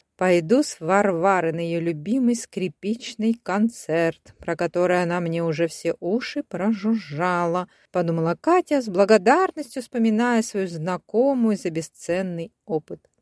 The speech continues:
«Фиг бы я с ними разговаривать смогла без общения с Варварой». «Мы стали терять наши голоса и печалиться из-за этого, но теперь все позади, мы снова можем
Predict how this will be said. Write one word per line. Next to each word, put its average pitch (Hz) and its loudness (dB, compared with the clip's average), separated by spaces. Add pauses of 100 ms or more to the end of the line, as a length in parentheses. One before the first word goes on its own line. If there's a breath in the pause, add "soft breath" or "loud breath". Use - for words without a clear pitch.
(140)
«Фиг 226 2
бы 247 2
я 254 4
с - -8
ними 208 0
разговаривать 196 2
смогла 175 -6 (460)
без 208 2
общения 170 0
с - -16
Варварой». 180 -4 (680)
«Мы 208 6
стали 247 0
терять 247 4
наши 254 0
голоса 247 0
и 262 0
печалиться 302 2
из-за 240 4
этого, 226 2 (100)
но 156 -12
теперь 175 -4
все 190 -2
позади, 202 4
мы 233 4
снова 349 2
можем 349 -4